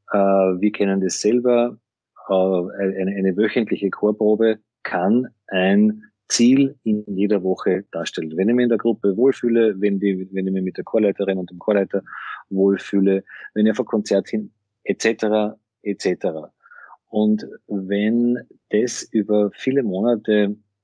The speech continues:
nicht, äh, gepflegt wird oder, oder wenn die Möglichkeiten ni-, nicht mehr so da sind, dann mache ich mir da in dieser Hinsicht schon, äh, Sorgen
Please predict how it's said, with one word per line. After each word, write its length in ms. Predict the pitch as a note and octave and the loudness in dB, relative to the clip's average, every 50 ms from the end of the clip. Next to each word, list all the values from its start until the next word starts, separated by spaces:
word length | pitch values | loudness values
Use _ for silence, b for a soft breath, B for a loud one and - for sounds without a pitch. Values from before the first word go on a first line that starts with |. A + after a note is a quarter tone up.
| _ _ _ _ _ - | _ _ _ _ _ -6
nicht, 600 | G#2 G#2 G#2+ A2 C3 C3+ - - - - - - _ _ _ - | -2 0 0 0 0 -2 -6 -10 -14 -16 -18 -20 _ _ _ -2
äh, 500 | - G2 G2 G2 G2 G2 F#2+ G2 F#2+ G2 G2 - _ _ _ _ - - | 0 2 2 4 4 2 2 0 0 -2 -6 -8 _ _ _ _ -4 -4
gepflegt 640 | G2 - - - G2+ - G3 - - - _ - | -4 -4 -4 -4 -2 -2 -2 -4 -8 -18 _ -4
wird 320 | - F#2+ F2+ F2 E2 - - - | 0 0 0 0 -2 -6 -10 -4
oder, 500 | G2+ G2 F#2+ G2+ G2+ G2 G2 G2 G2+ G2 | -2 0 2 2 2 4 2 2 0 -2
oder 500 | G2 G2 F#2+ G2+ G2+ G2 G2 G2+ G2+ B B B B B B B B B | -2 -2 0 2 2 2 2 2 0 B B B B B B B B B
wenn 160 | G#2 G#2 G#2+ | -2 -2 0
die 120 | A2 A2+ | 2 2
Möglichkeiten 880 | G#2+ G#2+ G#2+ G#2 B2 - - G#2 - - - G#2 G2 F#2 - - G#2 G2+ | 2 4 4 2 2 0 -2 -8 -8 -4 -2 0 0 0 -2 -2 0 0
ni-, 200 | G#2+ A2 A#2+ A2+ | 0 0 0 0
nicht 340 | G#2 A2 A#2 A#2 - _ - | 0 0 0 -2 -4 _ -4
mehr 100 | A2+ G#2 | -4 -2
so 140 | - A2 | -2 -2
da 240 | G#2+ - F#2 F2 G2 | -2 0 0 -2 -2
sind, 300 | G2+ - B2+ A#2+ A2+ A#2 | -2 0 0 -2 0 0
dann 160 | A#2 A2 A2 | 0 2 2
mache 220 | G#2 G2 G#2+ - B2 | 2 2 2 2 0
ich 60 | A#2 | 0
mir 120 | A2+ A2 | 0 0
da 300 | G#2 - G2+ G2 G2+ A#2 | -2 0 0 2 2 2
in 180 | A#2+ A2+ G#2+ G#2 | 2 0 -2 -4
dieser 380 | - A#2+ A#2+ - - A#2 A2 G#2 | -4 -6 -4 -2 0 0 0 0
Hinsicht 560 | - A#2 B2 A#2+ - - A2 G2+ - - - | -2 -6 -10 -10 -8 -8 -8 -8 -8 -8 -6
schon, 460 | - - - - D#2+ F#2 A#2+ D3 D3+ B B B B B B B B B B B - | -6 -6 -6 -4 0 0 0 0 0 B B B B B B B B B B B -2
äh, 260 | A#2 A2 G#2+ G#2+ G#2+ | 0 2 2 2 0
Sorgen 640 | G#2+ - - F2+ E2+ F2+ - A#2 B2 C3+ C#3 C3+ | -2 -2 0 0 2 2 0 0 -2 -4 -4 -6